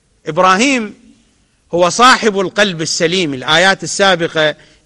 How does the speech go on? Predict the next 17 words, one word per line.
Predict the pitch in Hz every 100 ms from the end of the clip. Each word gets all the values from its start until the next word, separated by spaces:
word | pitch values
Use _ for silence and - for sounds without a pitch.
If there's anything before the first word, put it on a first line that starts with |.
| 202
"إذ | 180 170
جاء | 170 240 240 226 226
ربه | 254 208 190 240 262 285 302 294 - - _ _ _ _ _ _ _ _ _ _ _ _ _ -
بقلب | 165 170 240 190 175
سليم". | 139 - 147 160 120 85 _ _ _ _ _ _ _ _ _ _ _ _ _ _ _ _ _ _ _
والقلب | - 147 - 170 139
السليم | 135 - 151 190 165 - _ _ _ _ _ _ _ _ _ _ _ _ _ _ -
هو | 151
القلب | 147 - 170 160 151
الذي | 151 156 151 156 147 - _ -
ليس | 160 190 196 -
فيه | 165 180 160 147
شيء | - 170 156 131
إلا | 180 170 127
الله. | 110 85 85 - _ _ _ _ _ _ _ _ _ _ _ _ -
القلب | 131 - 165 139
السليم | 131 165 180 226 185